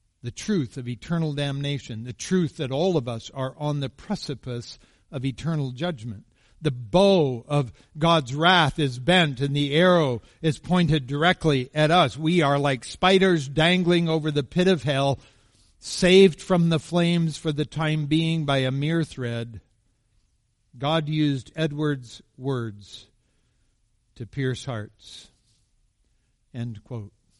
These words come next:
Now, following that honest assessment of the spiritual condition of every man, woman, and child,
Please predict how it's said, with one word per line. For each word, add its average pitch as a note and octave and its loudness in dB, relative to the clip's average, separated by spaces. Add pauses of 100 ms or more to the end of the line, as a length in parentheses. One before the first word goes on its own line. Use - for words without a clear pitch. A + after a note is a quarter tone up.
(1400)
Now, C#3 -4
following D#3 -2 (580)
that C3+ -6
honest D#3+ -2
assessment D#3 -4
of B2+ -6
the B2+ -4
spiritual D3+ -2
condition B2 -6
of A#2 -8
every C3+ -2
man, C#3 -4
woman, C#3 -4
and B2 -8
child, A#2+ -6